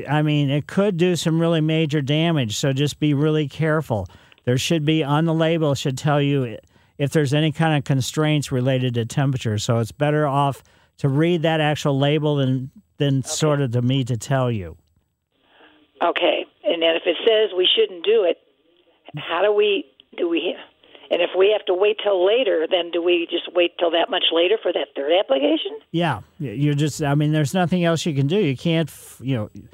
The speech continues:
Speaker 1: force
Speaker 2: Yeah,
Speaker 1: Mother
Speaker 2: okay.
Speaker 1: Nature, and you could really do some major damage by d-,
Speaker 2: Okay.
Speaker 1: doing any kind of application when the product tells you,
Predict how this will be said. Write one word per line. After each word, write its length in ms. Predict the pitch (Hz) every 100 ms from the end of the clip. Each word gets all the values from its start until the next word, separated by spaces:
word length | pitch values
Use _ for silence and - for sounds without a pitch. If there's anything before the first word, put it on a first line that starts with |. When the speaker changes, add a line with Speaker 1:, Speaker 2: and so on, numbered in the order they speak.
| - _
Speaker 1:
force 320 | - 165 170
Speaker 2:
Yeah, 80 | -
Speaker 1:
Mother 220 | 165 160
Speaker 2:
okay. 80 | 151
Speaker 1:
Nature, 400 | 143 190 202 156
and 180 | 143 143
you 100 | 156
could 200 | 170 156
really 240 | 160 160
do 180 | 143 156
some 220 | 143 139
major 320 | 139 151 151 135
damage 600 | 123 156 196 139 113 - _ _ _
by 240 | - 135 135
d-, 160 | 120
Speaker 2:
Okay. 220 | 120 135 - 156
Speaker 1:
doing 380 | 147 165 156
any 220 | 143 185 196
kind 200 | 185 175
of 80 |
application 800 | 151 151 151 139 160 170 151 135
when 300 | 131 131 123 - - _ -
the 100 | 123
product 440 | - 165 165 165
tells 340 | - 170 180 139
you, 160 | 135